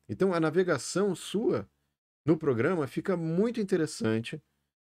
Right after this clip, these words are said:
fica documentado o que que tá cada parte sendo feita. Se você quiser entrar em detalhes ou ver o que tá acontecendo ali, você navega de maneira muito legal. E aí você organizou todo o seu código, ficou bonitinho, limpinho, começou com o pé direito essa parte de programas em Python, tá bom?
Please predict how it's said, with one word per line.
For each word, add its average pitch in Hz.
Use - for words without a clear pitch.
fica 190
documentado 165
o 151
que 196
que -
tá 156
cada 147
parte 123
sendo 110
feita. 110
Se -
você 127
quiser 151
entrar 135
em 139
detalhes 123
ou 113
ver 101
o 165
que 139
tá 147
acontecendo 117
ali, 107
você 113
navega 120
de 131
maneira 131
muito 131
legal. 127
E 120
aí 139
você 170
organizou 151
todo 165
o -
seu 139
código, 123
ficou -
bonitinho, 123
limpinho, 131
começou 131
com 151
o -
pé 147
direito 127
essa 127
parte 123
de 127
programas 113
em 120
Python, 87
tá 98
bom? 196